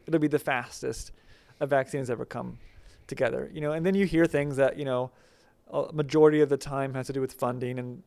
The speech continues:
government just funded it, so maybe it's just as safe, potentially. So we've kind of just, you know, researched it a little bit. We're not in any type of, um, category of getting the vaccine anytime relatively soon.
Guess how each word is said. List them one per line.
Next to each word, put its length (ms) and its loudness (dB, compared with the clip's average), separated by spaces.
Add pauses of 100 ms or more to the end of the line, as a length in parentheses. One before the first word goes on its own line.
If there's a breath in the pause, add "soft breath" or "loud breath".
government 300 -6
just 180 -8
funded 340 -4
it, 160 -2
so 100 -6
maybe 280 -6
it's 180 -8 (500)
just 260 2
as 200 -2
safe, 540 -2 (280 soft breath)
potentially. 540 -4 (520 soft breath)
So 140 2
we've 120 4
kind 140 0
of 80 4
just, 160 -4 (280)
you 80 -6
know, 160 -2
researched 540 -2
it 220 0 (200)
a 40 -4
little 280 4
bit. 300 4 (640)
We're 180 0
not 200 2
in 100 0
any 180 -2
type 260 -2
of, 180 -10 (440 soft breath)
um, 440 -4 (520)
category 360 4
of 80 6
getting 200 0
the 80 -2
vaccine 600 -6
anytime 560 -4
relatively 480 -2
soon. 580 -8